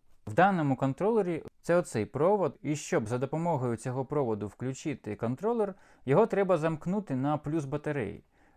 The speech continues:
Тобі ж на нього повинна попасти напруга батареї.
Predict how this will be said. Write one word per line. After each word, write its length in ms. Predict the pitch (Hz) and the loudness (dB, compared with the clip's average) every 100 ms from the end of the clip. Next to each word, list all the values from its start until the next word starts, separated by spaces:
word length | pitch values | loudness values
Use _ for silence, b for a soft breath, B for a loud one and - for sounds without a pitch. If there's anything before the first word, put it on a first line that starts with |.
| b _ _ _ _ | b _ _ _ _
Тобі 220 | - 151 110 | -2 -2 -2
ж 140 | - | -2
на 80 | 120 | 0
нього 420 | 170 254 151 87 - _ _ | 4 4 4 -2 -10 _ _
повинна 400 | - 110 220 240 | -2 2 4 4
попасти 840 | 190 120 135 185 - - 165 156 - | 2 2 4 2 0 -8 -6 -4 -4
напруга 540 | 123 104 120 180 175 | -4 -2 0 0 0
батареї. 720 | 127 131 - 135 107 87 80 | -2 -2 -2 -2 -2 -4 -8